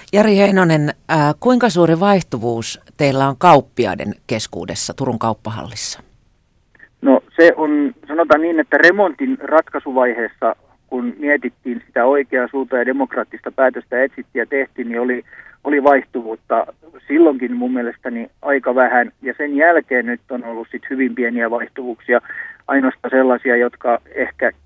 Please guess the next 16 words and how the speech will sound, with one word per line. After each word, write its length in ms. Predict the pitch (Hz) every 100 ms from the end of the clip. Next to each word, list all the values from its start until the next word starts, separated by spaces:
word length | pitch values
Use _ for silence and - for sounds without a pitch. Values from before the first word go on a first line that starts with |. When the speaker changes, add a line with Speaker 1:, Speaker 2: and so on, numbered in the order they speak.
| _
Speaker 2:
käsittivät 580 | 135 120 123 - 123 117
jotain 280 | 123 127 120
asiasta 480 | 117 127 113 - 120
väärin 400 | 123 120 117 113
et, 120 | 104
ja, 200 | 123 -
ja 160 | 127
luulivat 400 | 123 127 123 123
jotain 280 | 127 127 117
ihmeellistä 560 | 127 120 113 117 - 123
ja 180 | 113 104
joutuvat 520 | 127 123 117 131 -
heti 180 | 117 120
saman 280 | 131 123
tien 160 | 113 113
lähtivät 360 | 113 - -